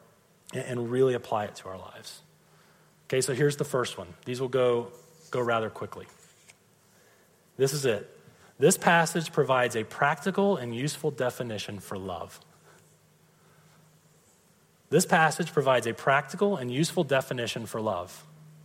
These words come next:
In our, in our day and age, the word love is used so much and in so many different ways, it can mean almost anything, and therefore it means nothing.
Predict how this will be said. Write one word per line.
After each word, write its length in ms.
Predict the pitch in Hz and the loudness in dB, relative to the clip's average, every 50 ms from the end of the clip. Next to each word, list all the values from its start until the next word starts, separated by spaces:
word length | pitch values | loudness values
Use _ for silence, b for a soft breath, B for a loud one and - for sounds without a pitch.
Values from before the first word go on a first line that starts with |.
| b b b b b b b b b b b | b b b b b b b b b b b
In 100 | 143 151 | 0 2
our, 300 | 156 160 165 190 220 240 | 6 8 8 10 10 8
in 320 | 247 220 214 165 185 175 | 6 4 4 6 6 8
our 180 | 175 180 208 233 | 8 8 8 8
day 160 | 220 226 226 | 6 6 4
and 100 | 220 208 | 6 6
age, 240 | 190 175 175 160 147 | 6 6 4 2 4
the 80 | 156 | 4
word 280 | 175 170 180 190 208 208 | 6 8 8 8 8 8
love 500 | 226 226 208 180 170 165 165 165 165 160 | 8 8 10 10 12 12 10 10 8 6
is 180 | 165 151 143 139 | 4 0 2 2
used 220 | 156 156 143 - | 2 2 2 2
so 260 | - - 170 180 208 | 2 4 6 8 8
much 300 | 220 202 185 180 175 - | 8 8 6 6 6 4
and 100 | - 156 | 0 -2
in 60 | 139 | 0
so 220 | 131 - - 156 156 | 2 4 4 4 4
many 160 | 160 156 151 | 4 2 0
different 420 | 139 127 151 - - - 240 202 | 2 2 2 2 4 4 2 4
ways, 400 | 170 160 151 151 151 147 147 139 | 6 6 8 8 8 6 4 2
it 100 | 156 151 | -2 -2
can 140 | - 156 156 | 0 0 2
mean 180 | 151 156 151 147 | 2 2 2 2
almost 480 | 120 139 147 175 208 226 247 240 - | 4 4 4 6 6 6 4 4 4
anything, 520 | 208 185 185 180 170 - 180 175 175 175 - B B B | 2 4 4 2 2 2 2 2 2 0 -2 B B B
and 100 | 135 139 | 0 2
therefore 440 | 151 156 175 180 180 - 175 170 170 | 4 6 4 4 4 6 6 6 6
it 60 | 151 | 4
means 300 | 139 143 143 139 135 117 | 0 -2 -2 -2 -2 -4
nothing. 420 | 120 127 127 127 120 - - - | -4 -2 -2 -4 -4 -4 -8 -10